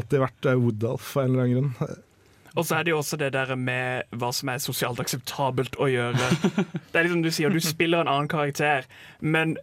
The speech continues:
Speaker 2: av og til så er det bare gøy å logge på i type WoW eller noe, og så drepe et par kuer i sånn fire timer. Det er sånn, det er
Speaker 1: Nei,
Speaker 2: sånn
Speaker 1: <laughs> vet du hva, det er det ikke.
Speaker 2: Det er alle, så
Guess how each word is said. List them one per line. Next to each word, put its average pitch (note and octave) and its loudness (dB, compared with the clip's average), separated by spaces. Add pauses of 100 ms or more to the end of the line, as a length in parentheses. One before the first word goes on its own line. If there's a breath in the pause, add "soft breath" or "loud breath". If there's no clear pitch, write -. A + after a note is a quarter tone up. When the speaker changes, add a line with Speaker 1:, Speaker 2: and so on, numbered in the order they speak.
(120)
Speaker 2:
av E3 0
og - -4
til E3 0
så - -6
er D3+ -2
det D#3 -2
bare C#3+ 0
gøy C3+ 0
å C#3 2
logge C3 0
på C3 -4
i B2+ -2
type C3 -6
WoW B2+ -2
eller B2+ -4
noe, B2 -4
og C3 -4
så C3+ -4
drepe B2+ -4
et B2 -6
par B2+ -8
kuer B2+ -2
i B2 -2
sånn B2 -4
fire C3 -4
timer. B2+ 0 (400)
Det G3+ 4
er G3+ 6
sånn, - 4
det - 0
er A3 2
Speaker 1:
Nei, F#3+ 6
Speaker 2:
sånn - 2
Speaker 1:
<laughs> - 0
vet A3+ 6
du C#4+ 4
hva, G3+ 6
det E3+ 2
er C#3 2
det B2+ -2
ikke. - -2 (160)
Speaker 2:
Det E3+ 4
er F3+ 6
alle, F3 4 (140)
så - 0